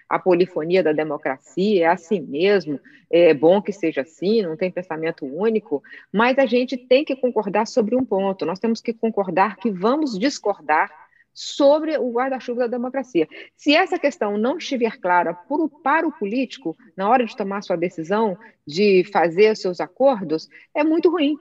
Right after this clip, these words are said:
Então, é, o que precisa ficar claro pra todo mundo que fica, de vez em quando, em cima do muro por aquele projeto, aquele outro projeto,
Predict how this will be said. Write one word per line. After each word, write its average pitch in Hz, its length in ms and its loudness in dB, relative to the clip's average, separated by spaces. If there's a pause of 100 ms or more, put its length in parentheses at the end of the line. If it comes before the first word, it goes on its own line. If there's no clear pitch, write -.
(300)
Então, 247 440 2
é, 190 460 4
o 202 80 2
que 247 180 -8
precisa 262 380 -6
ficar - 240 -4
claro 202 400 0
pra 185 180 -4
todo 277 300 0
mundo 214 340 -2
que 196 140 -8
fica, 196 400 -2 (260)
de 175 80 -8
vez 214 200 4
em 214 60 4
quando, 214 260 4
em 208 60 4
cima 190 220 0
do 180 140 0
muro 233 340 2
por 185 280 2
aquele 175 280 0
projeto, 220 520 -2
aquele 190 200 -6
outro 170 160 -6
projeto, 220 600 0